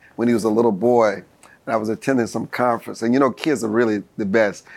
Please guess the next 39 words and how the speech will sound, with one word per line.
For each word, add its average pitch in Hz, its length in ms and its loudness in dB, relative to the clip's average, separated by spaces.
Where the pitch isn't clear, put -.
It 117 140 -2
doesn't 139 220 2
take 120 180 -2
much, 110 340 -2
but 110 100 -4
they 110 60 0
wanna 113 160 0
spend 107 260 -4
time 107 200 -4
with 104 80 -8
their 110 80 -6
parents. 110 400 -4
You 104 60 -8
gotta 107 200 0
negotiate 104 560 -2
it. 101 100 -10
So 120 680 0
I 123 160 4
asked 135 380 2
him, 117 100 0
"Well, 120 180 0
what 139 120 4
do 135 40 6
you 131 120 6
wanna 120 160 2
do?" 117 160 2
He 113 80 -2
said, - 280 -6
"I 139 80 2
just 117 220 -4
wanna 131 160 2
be 117 80 2
able 110 160 0
to 95 60 -10
kick - 260 -2
a 104 80 -4
soccer 131 440 0
ball 110 400 4
or, 95 100 0